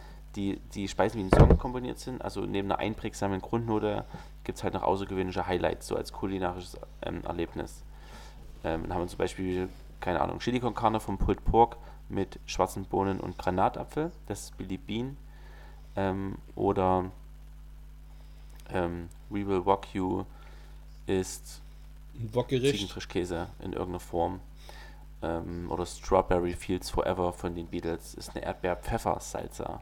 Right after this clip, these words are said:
Speaker 2: Okay.
Speaker 1: Also verschiedene Gerichte ist halt mal ein anderer Ansatz, um irgendwie Erlebnisse zu schaffen für den Kunden. Ich finde mal noch raus, ähm,
Speaker 2: Wo man das kaufen kann.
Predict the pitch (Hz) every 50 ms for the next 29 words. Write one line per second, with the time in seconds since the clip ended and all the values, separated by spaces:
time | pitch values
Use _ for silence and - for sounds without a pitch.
0 | - - 113 127 - 131 127 151 - - - - - - - - - - - -
1 | - - - - - - - - - - - - - - 110 127 135 131 110 -
2 | - - - - - 131 120 120 120 113 110 - - 107 117 - - 110 107 107
3 | 113 107 101 101 95 80 67 101 101 98 92 76 98 92 101 92 92 - - 95
4 | 76 90 90 90 92 90 - 82 90 90 - 104 95 98 92 - - 95 - 87
5 | 87 95 92 - 90 87 87 87 - - 98 92 - - 95 92 - - - -
6 | 104 104 92 90 87 85 87 87 - - 85 - 92 - - - - - - -
7 | - - - - - - - - - - - 85 82 80 80 80 85 92 - 113
8 | 147 135 127 127 135 131 - - - 143 143 117 117 101 - 151 147